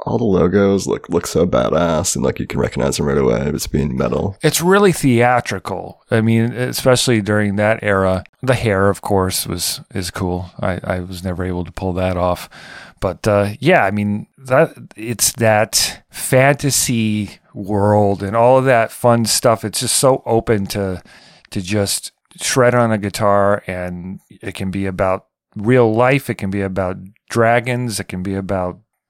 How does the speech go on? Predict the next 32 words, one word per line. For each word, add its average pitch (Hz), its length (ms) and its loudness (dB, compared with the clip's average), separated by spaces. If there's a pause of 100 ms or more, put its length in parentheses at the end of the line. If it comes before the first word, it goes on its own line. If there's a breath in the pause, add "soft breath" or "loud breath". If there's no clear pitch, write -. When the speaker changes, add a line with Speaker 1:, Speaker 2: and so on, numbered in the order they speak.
(120)
Speaker 2:
devils, 120 720 -2 (260)
ghosts, 117 440 0
whatever. 117 520 4
And, 92 360 -2
and 101 180 -6
it's 98 220 -4
just - 260 -6
a, 92 340 0 (100)
a 113 80 -2
really 117 300 2
cool 110 360 0
world. 92 400 -2
And, 82 300 -10
and 82 420 -10 (280)
that's 98 220 -2
what's 98 180 -2
fun 90 400 0
to - 160 -4
me 85 180 -4
about 85 300 -2
metal, 82 300 -2
is 82 140 -6
it's 82 180 -8
just 90 240 -4
wide 95 400 2
open 90 520 -2
to 85 400 -8
letting 92 280 0
your 85 140 -4
imagination 87 680 -4
go 85 140 -4
wild. 85 420 -2